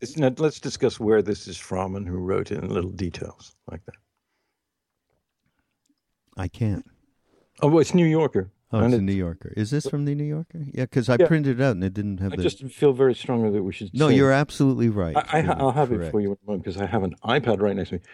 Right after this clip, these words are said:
Speaker 1: It's written by, um, uh, Mitch, Michelle, Michelle Goldberg. It's called The Long Marriage of Mindfulness and Money.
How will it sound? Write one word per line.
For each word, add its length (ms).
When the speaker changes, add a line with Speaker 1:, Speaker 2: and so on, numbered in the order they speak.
Speaker 1:
It's 200
written 400
by, 680
um, 440
uh, 400
Mitch, 420
Michelle, 580
Michelle 380
Goldberg. 500
It's 100
called 220
The 60
Long 360
Marriage 540
of 100
Mindfulness 680
and 180
Money. 320